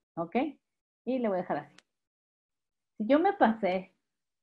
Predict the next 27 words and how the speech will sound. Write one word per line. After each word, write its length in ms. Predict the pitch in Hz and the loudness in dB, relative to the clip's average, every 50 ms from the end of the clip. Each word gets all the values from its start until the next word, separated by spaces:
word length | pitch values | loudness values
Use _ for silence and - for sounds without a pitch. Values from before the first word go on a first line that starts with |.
| _ _ | _ _
del 220 | - 180 170 165 | -2 0 0 0
porcentaje, 640 | - 165 156 - - 170 160 160 175 160 160 - 233 226 | 0 -4 -4 -4 -4 -6 -4 -2 -2 -2 0 0 -2 0
vean, 300 | 190 170 165 160 156 - - | 0 0 -2 -2 -4 -4 -4
yo 120 | 180 180 | -6 -4
puse 400 | - 190 180 - - 175 - - _ | -4 -6 -4 -2 -2 -4 -4 -6 _
otra 360 | - 180 233 240 240 294 285 285 | 0 2 2 4 4 2 2 2
categoría, 680 | 233 214 220 165 151 156 156 156 165 175 208 277 311 | 2 0 0 -2 -2 -2 -2 -2 -2 -2 -2 -2 -2
si 100 | - 240 | -4 -4
me 160 | 202 185 175 | -4 -4 -4
ven 160 | 180 180 180 185 | -4 -4 -4 -6
en 120 | 196 208 | -6 -6
pantalla, 500 | - 185 180 180 - 190 196 214 208 214 | -6 -8 -6 -4 -2 -2 0 0 -2 -2
tengo 280 | - 180 180 170 170 - | -4 -6 -6 -6 -6 -4
tareas 400 | - 175 175 196 226 277 294 285 | -2 -2 0 2 0 0 0 -2
el 120 | - - | -4 -2
cuarenta, 540 | - 190 170 170 185 180 180 - - - - | -2 -2 0 0 -2 -4 -6 -8 -12 -10 -10
exámenes 540 | - 165 - - 233 233 247 247 254 254 254 | -12 -10 -4 -2 0 0 0 0 -4 -4 -6
el 100 | 220 196 | -6 -6
cuarenta, 480 | - 180 175 175 185 180 180 - - - - | -4 -4 -4 -4 -4 -6 -8 -10 -14 -12 -12
exposición 760 | 170 - _ _ - 202 196 - 202 185 - 226 233 240 247 | -14 -14 _ _ -6 -4 -4 -4 -6 -4 -2 -2 -2 0 -2
el 120 | 240 226 | -2 -2
veinte 420 | 214 208 202 196 190 - - - - _ _ _ _ _ _ _ | -2 -2 -2 -4 -6 -10 -14 -16 -16 _ _ _ _ _ _ _
y 180 | - 214 208 240 | 0 2 6 6
otra 320 | 240 233 240 240 240 233 | 6 6 6 2 2 0
tengo 220 | - 214 202 202 190 | -2 -2 -2 -2 -2
el 100 | 190 190 | -2 0
diez, 260 | 208 202 190 185 | 0 0 0 0